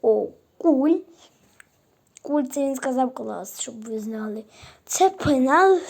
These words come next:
з окуляр С Ш А. Так, хто там уже мій пенал чіпає? Я не поняв.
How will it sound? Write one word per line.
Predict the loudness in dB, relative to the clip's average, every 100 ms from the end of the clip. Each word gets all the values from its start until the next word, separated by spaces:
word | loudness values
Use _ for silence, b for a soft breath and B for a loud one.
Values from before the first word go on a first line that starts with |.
| -14
з | -14 -14 B B B
окуляр | -10 -4 2 2
С | 0 -4
Ш | -4 -4 -8
А. | -14 b b b
Так, | 0 0
хто | -2 -10 2 4 6
там | 6 4
уже | 4 6
мій | 8 6
пенал | 6 2 4 4 4
чіпає? | 2 -6 0 2 2 0 -6
Я | -4 -2
не | -4
поняв. | -4 2 6 6 4 -4